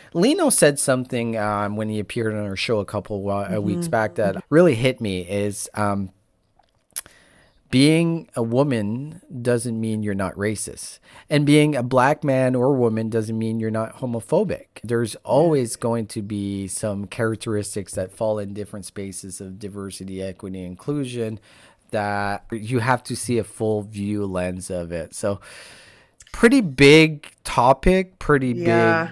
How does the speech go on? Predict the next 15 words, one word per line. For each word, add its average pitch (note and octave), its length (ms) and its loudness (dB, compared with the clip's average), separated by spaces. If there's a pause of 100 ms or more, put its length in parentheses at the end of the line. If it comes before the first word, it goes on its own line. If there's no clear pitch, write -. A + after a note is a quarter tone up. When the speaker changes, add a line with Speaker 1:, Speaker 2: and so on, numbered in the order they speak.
Speaker 1:
big A#2+ 80 -20
viewpoint D#3 540 -2
she D3+ 240 -4
has. D3 540 -2
Where D3+ 360 -4
do D3 140 -4
you B2 320 -2
stand F2 560 -6
here? D2+ 400 -12 (240)
Speaker 2:
I G3 60 -2
think A#3+ 240 -6
there's A3+ 200 0
a F#3+ 60 -4
broader F3 540 0
issue, F#3+ 640 -8